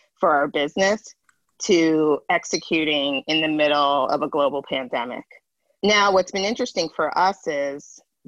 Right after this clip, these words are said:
the U S was impacted from a consumer revenue standpoint quickly, but not as much as we saw on the international side.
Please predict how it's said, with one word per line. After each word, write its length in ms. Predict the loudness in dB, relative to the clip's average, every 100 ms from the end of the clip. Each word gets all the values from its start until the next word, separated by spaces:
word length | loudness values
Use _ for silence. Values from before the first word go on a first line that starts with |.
| -8
the 60 |
U 320 | -8 -2 2 2
S 520 | 2 0 -6 -20 -18
was 280 | -6 -4 -2
impacted 840 | -2 -2 0 0 0 -6 -2 -2 -4 -8 _ _ _ -6
from 160 | -4
a 60 | -2
consumer 420 | -6 -6 -4 -2
revenue 380 | 0 0 0 -2
standpoint 800 | -4 -4 -4 -4 -4 -4 -6 -8 -18 _ _ _ -6
quickly, 680 | 0 0 0 0 0 -2 0
but 200 | 0 0 -6 -16
not 520 | -6 0 2 4 4
as 200 | 2 -2
much 340 | -6 -6 -6
as 160 | -8 -6
we 120 | -12
saw 260 | -4 0 0
on 120 | -2
the 120 | -4
international 640 | -4 -4 -4 -4 -6 -10
side. 400 | -8 -8 -6 -6